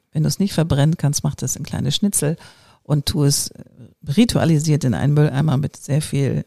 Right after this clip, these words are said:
Pathos, schmeißt es weg, liest es nicht wieder und danach wäschst du dir die Hände und zwar wirklich wie ein, wie ein Surgeon, also wie jemand, der wirklich, ähm, wie ein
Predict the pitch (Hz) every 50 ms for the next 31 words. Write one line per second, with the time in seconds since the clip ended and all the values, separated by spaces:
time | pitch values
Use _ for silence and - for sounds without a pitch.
0 | _ - - 143 147 147 - - 147 - - - - - 151 156 - - - -
1 | - - - 175 180 - - - _ _ _ _ _ _ _ - 175 180 214 226
2 | - - 175 - - 160 156 151 151 156 160 143 - - - 143 143 151 160 160
3 | - - 156 156 151 - 147 143 143 139 139 - 143 117 147 160 160 147 151 -
4 | - - - - - - 160 - - - 139 - - 156 170 - - 123 120 143
5 | 147 147 - _ _ _ _ _ _ 156 165 - - - 143 139 - - - 156
6 | 160 160 165 - - - - - - 156 151 147 156 156 165 160 151 165 165 165
7 | - - 123 151 156 156 - - - 151 - - - - - - - - - -
8 | - - - - 131 135 143 143 131 127 139 - 143 147 - _ _ _ _ _
9 | _ _ - - - 160 165